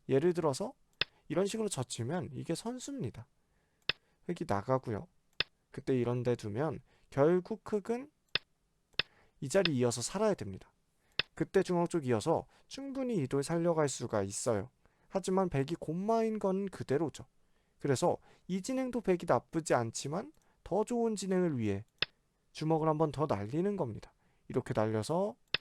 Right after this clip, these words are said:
흙이 받아주면 여기까지 잡으러 가겠다.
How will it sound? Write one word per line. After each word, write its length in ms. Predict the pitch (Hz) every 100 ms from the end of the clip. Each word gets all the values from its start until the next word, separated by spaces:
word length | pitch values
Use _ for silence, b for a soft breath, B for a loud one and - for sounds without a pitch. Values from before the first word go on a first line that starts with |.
| b b b b
흙이 240 | - 147 147
받아주면 760 | 127 123 127 - 113 156 226 - B B B B B B
여기까지 640 | 107 107 190 - 190 170
잡으러 360 | 170 113 117 120
가겠다. 600 | - 110 113 - 135 104